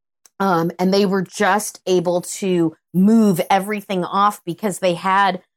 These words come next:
more of a direct-to-market connection. And so farmers markets, smaller farms, these local,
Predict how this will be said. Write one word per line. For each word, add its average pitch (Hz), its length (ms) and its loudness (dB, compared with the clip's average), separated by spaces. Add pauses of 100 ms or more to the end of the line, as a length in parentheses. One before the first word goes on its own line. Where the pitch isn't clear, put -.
(140)
more 208 340 2 (120)
of 175 80 -4
a 175 80 0
direct-to-market 160 1400 -4 (380)
connection. 143 680 -8
And 202 220 -6
so 214 220 0
farmers 294 580 0
markets, 247 720 0 (240)
smaller 262 560 0
farms, 220 720 -2 (560)
these 208 200 -4
local, 240 920 2